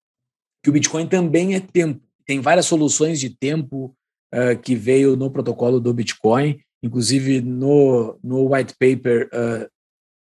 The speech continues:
eh, são oito artigos que ele cita,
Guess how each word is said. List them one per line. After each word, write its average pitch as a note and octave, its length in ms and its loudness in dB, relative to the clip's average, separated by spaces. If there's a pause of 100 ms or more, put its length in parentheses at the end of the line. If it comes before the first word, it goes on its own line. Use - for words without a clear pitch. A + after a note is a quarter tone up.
(460)
eh, A2 460 -4
são A2 320 -4
oito D3 260 2
artigos B2 520 -2
que - 80 -10
ele G2 140 -8
cita, C3 400 -4